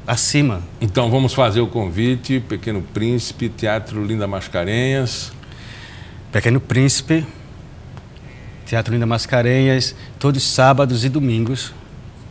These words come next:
Speaker 1: às cinco horas da tarde, dez reais e cinco reais meia entrada pra idosos, professores, crianças até doze anos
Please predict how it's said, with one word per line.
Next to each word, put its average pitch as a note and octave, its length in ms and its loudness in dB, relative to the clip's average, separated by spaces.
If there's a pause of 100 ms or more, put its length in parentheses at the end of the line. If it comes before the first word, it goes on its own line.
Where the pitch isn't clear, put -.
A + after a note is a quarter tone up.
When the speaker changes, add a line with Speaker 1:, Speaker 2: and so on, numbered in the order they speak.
(140)
Speaker 1:
às G#2+ 140 -4
cinco - 340 0
horas B2+ 180 4
da A#2+ 100 0
tarde, G#2 520 0 (880)
dez C3+ 200 2
reais A#2 440 4
e A2+ 80 -2
cinco G#2+ 680 -4
reais G2 560 -4 (380)
meia A#2 220 4
entrada A2 400 2
pra A2+ 160 0
idosos, A2 380 2
professores, A2 640 -2
crianças A2+ 640 -2
até G#2+ 220 -4
doze G2+ 260 -2
anos G#2 400 -4